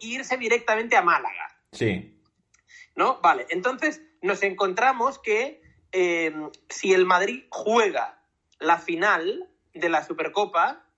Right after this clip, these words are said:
Speaker 1: ¿vale?
Speaker 2: Sí.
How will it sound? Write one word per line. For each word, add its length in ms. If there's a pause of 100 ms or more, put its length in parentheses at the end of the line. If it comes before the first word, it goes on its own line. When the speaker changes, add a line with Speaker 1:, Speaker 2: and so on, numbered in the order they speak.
(1400)
Speaker 1:
¿vale? 500
Speaker 2:
Sí. 520